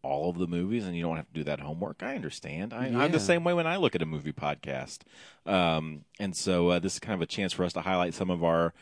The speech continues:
Speaker 1: uh, favorite moments and favorite movies we talked about and some of our best shows we thought. And so, uh,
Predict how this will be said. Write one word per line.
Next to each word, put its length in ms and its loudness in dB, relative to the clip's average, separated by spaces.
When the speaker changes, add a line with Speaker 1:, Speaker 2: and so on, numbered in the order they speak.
Speaker 1:
uh, 160 0
favorite 340 -4
moments 480 0
and 140 -8
favorite 280 -2
movies 280 -2
we 80 -6
talked 300 2
about 360 2
and 200 -8
some 140 -2
of 120 -2
our 80 6
best 220 2
shows 280 2
we 80 -4
thought. 340 -6
And 160 -10
so, 300 2
uh, 180 2